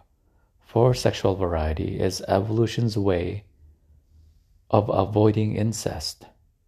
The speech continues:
Our species evolved on a sparsely populated planet.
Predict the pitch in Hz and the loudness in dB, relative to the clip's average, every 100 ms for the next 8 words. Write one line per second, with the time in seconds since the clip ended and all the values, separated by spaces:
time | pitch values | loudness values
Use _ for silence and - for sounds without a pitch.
0 | _ _ _ _ _ _ _ _ _ _ | _ _ _ _ _ _ _ _ _ _
1 | _ _ _ _ _ _ _ - 120 - | _ _ _ _ _ _ _ 2 2 2
2 | - 139 127 113 104 - 104 104 110 98 | 0 0 2 2 0 -2 -4 0 0 2
3 | 98 - 95 92 - - 113 - 113 107 | -2 -2 -4 -4 -6 0 2 2 -2 -2
4 | - 98 - 95 92 92 - - 95 107 | 0 -2 0 -2 -2 -4 -4 -4 -2 -2
5 | 101 - | -6 -12